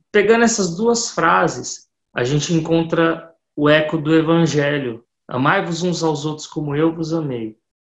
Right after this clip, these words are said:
Isso é construir pontes. E quando eu amo o outro como,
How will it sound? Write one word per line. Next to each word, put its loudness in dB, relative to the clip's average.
Isso 0
é 4
construir 0
pontes. -6
E -6
quando 2
eu 4
amo 4
o 4
outro 0
como, -4